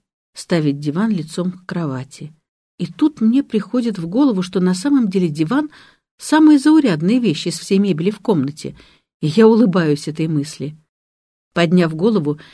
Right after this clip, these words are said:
я вижу, что к потолку в случайном порядке прикреплены карабины. Остается только гадать, зачем они нужны. Как ни странно,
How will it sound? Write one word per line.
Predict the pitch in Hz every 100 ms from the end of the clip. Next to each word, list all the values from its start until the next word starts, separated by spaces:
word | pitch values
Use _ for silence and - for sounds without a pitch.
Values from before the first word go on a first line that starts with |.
| - -
я | 180
вижу, | 196 180
что | 180 -
к | 165
потолку | - - 175 175 302 - -
в |
случайном | - 196 254 247 214
порядке | 214 240 285 - 180 - -
прикреплены | - 214 214 220 220 277
карабины. | 269 262 208 131 127 123 - _ _ _ _ _ _ -
Остается | 165 - 180 160 180
только | 180 175
гадать, | 175 196 165 151 156 - -
зачем | 165 156 160 156
они | 156
нужны. | 156 160 160 147 151 _ _ _ _ _ _ _ _ -
Как | 165 160
ни | 170
странно, | - - 220 220 151